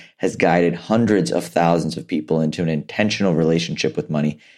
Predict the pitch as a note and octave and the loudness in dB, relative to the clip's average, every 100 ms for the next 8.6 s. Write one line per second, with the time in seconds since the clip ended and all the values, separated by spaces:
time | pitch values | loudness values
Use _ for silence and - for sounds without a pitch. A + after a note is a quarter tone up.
0 | _ - F#2+ F#2+ F2+ F2 E2 - E2+ E2 | _ -4 0 2 2 0 -2 0 2 0
1 | - G#2+ A2 G#2+ G#2 G2+ - F2 E2+ D#2+ | 0 0 0 2 0 0 0 2 2 2
2 | D#2+ E2+ D#2+ D2+ D#2 D#2 D#2+ D2+ D#2 D#2 | 2 2 0 2 2 0 -2 -8 -4 -6
3 | - C#2 - - C#2+ A#1 - - B1+ G1+ | -2 -2 0 0 -2 -4 -10 -10 -10 -10
4 | - _ _ _ F#2 G2+ G2+ - - E3 | -14 _ _ _ 0 0 0 -2 2 2
5 | F3+ F3 - _ _ _ - D#3+ A#2+ B2 | 2 0 -6 _ _ _ -2 0 0 2
6 | B3 E3 A2 G#2 G2 F2 D2+ C#2+ F#2+ F2+ | 2 4 4 4 4 2 0 0 2 4
7 | F2+ E2+ E2 - E2 E2+ D#2 D2 C#2 - | 2 2 0 0 0 0 -2 -2 -4 -6
8 | - B1 A1+ G1+ - - | -4 -2 -4 -6 -14 -18